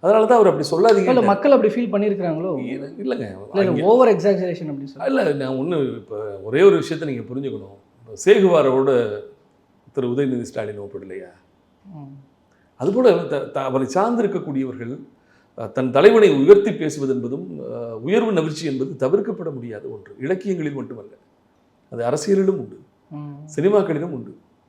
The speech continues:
Speaker 1: புகழ்ச்சி என்பது தவறு கிடையாது. அந்த புகழ்ச்சியை, அதற்கு என்னை இப்படி சொல்லிட்டீங்கல்ல, அவரில் பாதியாவது நான் வந்து விடுகிறேன் என்கின்ற ஒரு சபதத்தை விஜய் எடுப்பதற்கும் வாய்ப்பு இருக்கிறது அல்லவா? எனவே என்னை பொறுத்தவரை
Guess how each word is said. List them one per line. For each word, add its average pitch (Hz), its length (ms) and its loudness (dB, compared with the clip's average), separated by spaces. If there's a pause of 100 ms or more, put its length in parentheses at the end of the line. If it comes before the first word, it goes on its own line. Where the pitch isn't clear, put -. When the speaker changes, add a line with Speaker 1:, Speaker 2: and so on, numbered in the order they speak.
(160)
Speaker 1:
புகழ்ச்சி 220 360 -2
என்பது 139 540 -8 (180)
தவறு 233 280 2
கிடையாது. - 360 -10 (720)
அந்த 147 200 -2
புகழ்ச்சியை, 190 840 2
அதற்கு 139 520 -2
என்னை 139 260 0
இப்படி 139 260 -6
சொல்லிட்டீங்கல்ல, 151 640 -2 (440)
அவரில் 180 580 0
பாதியாவது 202 600 8
நான் 190 140 2
வந்து 165 180 -2
விடுகிறேன் 156 320 0
என்கின்ற 151 440 -4
ஒரு 139 480 -2 (260)
சபதத்தை 180 440 2
விஜய் 139 200 -2
எடுப்பதற்கும் 147 460 -6
வாய்ப்பு 131 240 -6
இருக்கிறது 123 320 -14
அல்லவா? 139 200 -16 (560)
எனவே 185 220 0
என்னை 170 240 -2
பொறுத்தவரை 151 640 -8